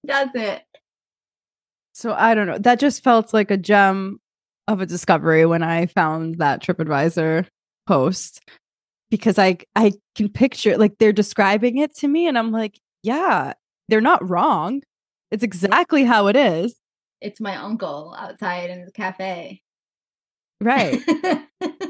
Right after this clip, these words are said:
Speaker 1: It's, like, so common, and if we go out there, we're totally fine and we're comfortable with it. An unknown would be like, "Oh my God, what are these men up to? I don't feel safe."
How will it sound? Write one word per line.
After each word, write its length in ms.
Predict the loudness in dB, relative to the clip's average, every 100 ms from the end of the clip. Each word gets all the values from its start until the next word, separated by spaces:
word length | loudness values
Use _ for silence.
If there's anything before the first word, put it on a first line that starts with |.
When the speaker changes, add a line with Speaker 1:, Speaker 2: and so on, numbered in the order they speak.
| -14 _ -18 -18 -18 -20 _ _ _ _ _ _ _ _ _ _ _ _ -2
Speaker 1:
It's, 280 | -2 -2
like, 400 | -2 -2 -2 -6 _ -12 -4
so 260 | 0 0 0
common, 640 | -2 0 0 0 0 0
and 400 | -2 -6 -6 -8
if 140 | -8
we 200 | -4 -4 0
go 140 | 0
out 240 | 0 -2 0
there, 280 | 2 2
we're 280 | -2 -6 -6
totally 340 | -2 -2 -4 -6
fine 360 | -2 0 0
and 100 | -4
we're 180 | -6 -6
comfortable 540 | -4 -4 -4 0 0
with 180 | 0 -4
it. 360 | -4 -2 -2 -4 _ _ _ _ -6
An 160 | -4
unknown 600 | -2 -2 -2 -2 -2 0 -2
would 180 | -2 -4
be 180 | -4
like, 300 | -4 -6 -10 -6
"Oh 160 | -6 -4
my 100 | -4
God, 400 | -4 -4 -6 -6
what 260 | -4 -4
are 40 | -4
these 200 | -4 -4
men 180 | -6 -6
up 260 | -6 -6 -4
to? 320 | 2 2 4 2
I 80 | 4
don't 220 | 4 2
feel 200 | 2 0
safe." 420 | 2 0 0